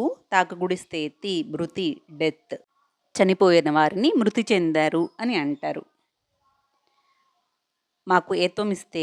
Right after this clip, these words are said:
మే. డా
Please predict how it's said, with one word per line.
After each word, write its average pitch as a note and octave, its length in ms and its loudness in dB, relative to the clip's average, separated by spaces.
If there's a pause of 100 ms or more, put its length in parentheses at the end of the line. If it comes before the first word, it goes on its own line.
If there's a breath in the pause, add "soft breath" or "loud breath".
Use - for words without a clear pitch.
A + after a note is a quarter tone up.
మే. D3 220 -2 (3500)
డా F3 200 6